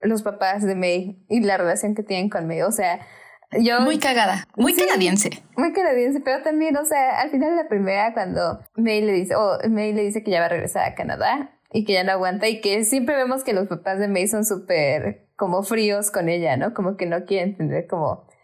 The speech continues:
Speaker 1: mucho contacto por lo mismo de que la corrieron <laughs> cuando era adolescente y no confían mucho en ella. Y aparte creen que se robó sus joyas.
Speaker 2: Que al final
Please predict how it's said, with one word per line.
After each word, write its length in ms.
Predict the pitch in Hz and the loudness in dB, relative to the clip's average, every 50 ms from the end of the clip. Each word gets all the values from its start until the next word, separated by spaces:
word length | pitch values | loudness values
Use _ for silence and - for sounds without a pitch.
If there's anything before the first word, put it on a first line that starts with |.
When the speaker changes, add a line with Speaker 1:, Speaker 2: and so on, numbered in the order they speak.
| _ _ _ | _ _ _
Speaker 1:
mucho 280 | - 208 208 214 247 240 | -2 -2 0 0 -2 -2
contacto 500 | 226 208 214 208 190 185 - - 226 220 | 0 -2 -2 0 -2 -4 -2 -4 -6 -2
por 120 | - 208 | -2 0
lo 140 | 180 180 185 | 0 0 0
mismo 320 | 185 190 214 226 233 220 208 | 0 -2 0 0 0 0 0
de 160 | 175 170 170 | 0 -2 0
que 120 | - 185 | -2 0
la 160 | 175 170 180 | 0 0 -2
corrieron 480 | - 208 208 208 175 185 160 - - 262 | -2 -4 -2 0 0 0 2 2 0 0
<laughs> 120 | 233 - - | 0 0 -2
cuando 200 | - 262 226 - | -2 -2 -2 -2
era 160 | - 208 226 | 0 0 0
adolescente 760 | 208 196 185 180 175 - - - 190 175 208 - 196 226 233 - - - 247 208 214 - - | 0 0 0 -2 0 0 0 0 0 -2 -4 -4 -4 -6 -6 -8 -6 -4 -2 -2 -2 -2 0
y 160 | - 254 254 - - | 0 0 2 2 2
no 160 | 214 202 196 - | 0 0 0 0
confían 540 | - 247 285 269 226 - 240 202 185 185 | -2 0 0 0 0 0 0 0 0 0
mucho 280 | 190 185 185 208 - 233 | 0 -2 -2 0 0 0
en 100 | 185 160 | 0 0
ella. 480 | 185 - - - 262 214 269 - - 339 - - - - 571 587 494 415 | -2 -2 0 0 0 0 2 2 0 0 0 -6 -8 -6 -4 -2 -2 0
Y 60 | - 220 | 0 0
aparte 400 | 226 - 202 220 214 214 208 - | 0 0 -2 -2 -2 -2 -4 -2
creen 220 | 262 220 202 202 | 0 0 0 0
que 80 | - - | 0 -2
se 120 | - 226 | -2 0
robó 300 | 190 175 165 165 175 190 220 | 0 0 0 2 2 0 0
sus 200 | - 190 180 - | 0 0 -2 0
joyas. 800 | - 208 185 180 226 269 - 254 220 294 302 - - - - - _ - 214 | 0 0 0 0 0 0 0 0 -2 -2 0 -2 -2 -4 -4 -6 _ -2 0
Speaker 2:
Que 80 | 220 294 | 0 2
al 100 | 285 254 | 0 0
final 580 | 240 - 220 214 208 202 202 208 233 - - | 0 2 2 2 4 4 4 2 0 -2 -4